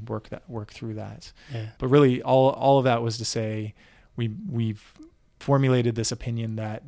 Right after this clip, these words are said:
Speaker 1: the model of saying everyone should be competent probably is not sustainable or attainable.
Speaker 2: Mm-hmm.
Speaker 1: And so what would a model of this competent core, and flipping the words and kind of being cheeky, but,
Speaker 2: Yeah.
Speaker 1: but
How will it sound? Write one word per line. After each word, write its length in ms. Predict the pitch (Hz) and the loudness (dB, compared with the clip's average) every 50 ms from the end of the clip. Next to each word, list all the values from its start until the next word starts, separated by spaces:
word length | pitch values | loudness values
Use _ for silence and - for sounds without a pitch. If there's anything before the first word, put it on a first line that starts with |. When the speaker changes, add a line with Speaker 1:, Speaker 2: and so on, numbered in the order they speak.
| 123 113 | -12 -10
Speaker 1:
the 80 | 117 | -8
model 500 | 113 113 117 117 120 127 135 131 127 123 117 | -6 -2 0 2 4 4 4 4 2 0 0
of 140 | 113 107 - | -2 -2 -4
saying 340 | - 120 117 113 113 110 - | -8 -6 -6 -8 -8 -10 -10
everyone 340 | - 123 123 127 127 127 127 | -8 -6 -4 -2 -2 -2 -4
should 140 | - - 123 | -4 -6 -8
be 80 | 123 | -8
competent 480 | 120 - 123 123 120 - 135 131 131 - _ _ _ _ _ _ | -8 -6 -6 -6 -6 -6 -6 -8 -8 -10 _ _ _ _ _ _
probably 560 | - - - 139 139 143 147 151 147 151 151 | -20 -16 -10 -8 -6 -6 -4 -4 -4 -4 -4
is 320 | 151 151 147 151 - - - | -4 -6 -6 -8 -12 -12 -12
not 320 | 143 131 131 135 - - - | -10 -10 -10 -10 -12 -14 -14
sustainable 520 | - - 143 - - 135 135 135 147 165 | -12 -10 -10 -8 -8 -8 -10 -10 -10 -10
or 200 | 165 135 120 - - - | -8 -8 -8 -8 -8 -8
attainable. 560 | 117 123 - - 156 147 147 151 196 196 180 - | -10 -8 -8 -8 -8 -8 -8 -8 -10 -12 -12 -8
Speaker 2:
Mm-hmm. 360 | 180 127 117 117 117 113 110 107 - _ _ - | -6 -4 -4 -2 -2 -4 -6 -6 -10 _ _ -12
Speaker 1:
And 140 | 127 117 117 | -10 -8 -6
so 480 | - 123 117 113 113 113 117 113 - - | -2 -2 0 0 0 -2 -2 -4 -6 -10
what 480 | - 156 123 110 110 123 139 143 - | -12 -14 -12 -6 0 0 0 0 0
would 200 | 160 143 135 127 | -2 -4 -4 -2
a 20 | 127 | -2
model 540 | 123 120 120 117 117 120 117 113 113 117 - | -2 -2 0 0 0 0 0 0 -2 -2 -4
of 140 | 123 113 104 | -6 -8 -6
this 180 | 113 110 101 | -6 -6 -8
competent 480 | - - - 135 127 120 - 113 104 - | -8 -6 -6 -6 -6 -6 -6 -10 -12 -12
core, 600 | - - 156 156 139 117 107 104 104 107 117 127 - - | -8 -4 -2 0 0 0 0 -2 -4 -6 -10 -12 -14 -14
and 200 | 127 117 110 - | -12 -12 -12 -10
flipping 340 | - 139 127 - 123 113 | -8 -8 -6 -6 -6 -6
the 60 | 110 107 | -6 -4
words 500 | 107 123 131 131 127 123 120 113 117 120 | -4 -2 0 0 0 -2 -4 -4 -6 -8
and 320 | 107 104 107 104 104 104 | -8 -8 -10 -10 -12 -10
kind 200 | - 147 123 120 | -8 -8 -6 -6
of 40 | 110 | -6
being 200 | 113 110 107 110 | -6 -8 -8 -6
cheeky, 400 | - - 135 123 - 120 113 110 | -6 -6 -8 -8 -8 -8 -8 -6
but, 200 | 107 110 107 123 | -6 -6 -4 -4
Speaker 2:
Yeah. 140 | 120 110 104 | -4 -4 -4
Speaker 1:
but 140 | 123 117 | -6 -8